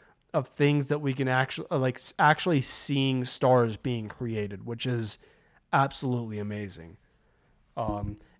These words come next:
and, uh, Jackson, we're gonna post some of these images. I got some fantastic images here from the, from the telescope here that we are going to definitely,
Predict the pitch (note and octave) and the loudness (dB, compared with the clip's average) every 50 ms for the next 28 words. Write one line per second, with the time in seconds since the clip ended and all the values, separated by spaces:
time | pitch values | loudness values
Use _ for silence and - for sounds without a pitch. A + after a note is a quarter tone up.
0 | _ - C3 A#2 A2+ A2 A2 A2+ - - C3 A#2+ A#2 A2+ B2+ C#3+ C#3+ C3+ - - | _ -2 -2 0 0 0 -2 -4 -4 -2 0 0 0 2 4 6 6 6 6 4
1 | C3 C3+ D3 D#3 C#3+ A#2 G#2+ - A#2+ A#2+ A2 - - A2+ G#2+ G#2 G2 F#2+ G2+ G2+ | 4 4 4 4 4 2 0 0 -2 -2 -2 -2 -4 -6 -6 -6 -8 -8 -10 -10
2 | G2 F#2 F2 F2+ F2 E2 - - - - B2 B2 A#2 A2 G2+ - - - - B2 | -12 -12 -12 -14 -14 -14 -16 -16 -14 -10 -6 -4 -4 -4 -6 -8 -12 -14 -12 -10
3 | G#2+ G2 F#2+ G2+ - - B2+ A#2 G#2+ - - A#2 G#2+ G2+ - - A2+ - - G#2 | -10 -12 -12 -14 -12 -10 -10 -8 -8 -8 -8 -6 -6 -6 -8 -10 -12 -12 -10 -10
4 | G2+ G2 G2+ G2 G2 G2 G#2 G2+ G2 - - G2+ G2 G2 F#2+ F#2 F#2 - _ _ | -10 -10 -10 -12 -12 -12 -12 -14 -14 -14 -14 -14 -12 -10 -10 -10 -10 -12 _ _
5 | _ _ _ _ _ _ - - - A#2 G2+ F#2 - - G#2 F#2+ F#2 - - - | _ _ _ _ _ _ -14 -10 -8 -8 -8 -8 -8 -8 -8 -8 -8 -10 -12 -12
6 | A2+ G2 F2 - - G2+ F#2+ F#2 F2 F2 F2+ - - G2+ F#2+ F2+ F2+ G2+ F#2+ F2+ | -12 -12 -12 -12 -14 -14 -14 -14 -14 -14 -16 -16 -16 -14 -14 -14 -14 -14 -14 -14
7 | F#2 E2+ F2+ F#2 G2 F#2+ F2+ - - G2 G2 F#2 F2 E2+ E2 - | -14 -14 -16 -14 -14 -14 -14 -14 -16 -16 -14 -14 -14 -16 -18 -20